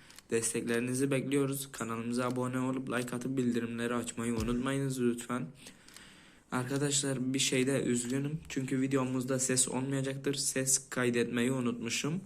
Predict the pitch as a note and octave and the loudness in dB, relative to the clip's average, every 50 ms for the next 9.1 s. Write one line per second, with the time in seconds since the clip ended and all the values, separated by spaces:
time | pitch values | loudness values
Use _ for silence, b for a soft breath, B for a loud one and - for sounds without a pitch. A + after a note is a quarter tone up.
0 | B B B B B B B B B B - - - C#3 C#3+ C#3+ C#3 C3+ C3 B2+ | B B B B B B B B B B -10 -6 -2 0 0 0 2 4 4 4
1 | C3 - D3 D3 - C#3 C3+ C#3 C#3 C#3 C#3 C#3+ D#3 E3 E3+ F3+ G3 F#3+ B B | 4 2 2 2 2 4 4 4 4 4 4 4 4 4 4 4 0 0 B B
2 | B B B B B - - C#3 C3+ C3+ C3+ B2 C3 B2+ B2 B2 B2 B2 A#2+ B2+ | B B B B B -2 0 2 2 2 2 2 4 4 6 6 6 4 4 2
3 | C#3+ D3 - - - - A#2+ A#2 A#2 A#2 A#2 A#2 A#2 A2+ - - - C3 C3+ C3+ | 2 0 0 -2 -2 2 4 4 6 6 6 4 4 6 6 6 6 8 6 4
4 | B2+ C3 C#3 C#3 C#3 C3+ B2+ B2 B2+ D#3 E3 - - C3 C3+ C#3 C#3 - - C#3 | 4 4 2 2 2 2 2 2 2 0 -2 -2 -2 0 0 0 0 0 0 0
5 | C3+ C3+ C3+ C3+ C3 B2+ B2 A#2+ B2 C3 C3 B2+ A#2+ A#2+ B2 C3+ B2+ B2 B2+ B2+ | 0 2 0 0 0 0 0 0 0 0 0 0 2 2 0 2 2 2 2 2
6 | C3 C3+ - - - B2 B2 B2 C3 B2 B2 A2+ A2+ A#2+ C3 D3 D#3 D#3+ E3 B | -2 -4 -4 -4 -4 -2 0 0 2 2 0 -2 0 0 0 0 0 -2 -4 B
7 | B B B B B B B B B B - C3 C3 C3 B2+ B2+ C#3+ C#3+ D#3 E3+ | B B B B B B B B B B 2 4 4 4 6 6 8 8 10 8
8 | D#3+ C#3+ C3 A#2+ A2+ A2 A#2 A2+ A2 G#2+ F#2+ A2+ G#2+ G#2 G#2+ G#2 - - - G2+ | 8 6 4 2 4 4 4 2 2 2 0 -2 -2 -2 0 0 0 0 -2 -6
9 | F#2+ - | -10 -12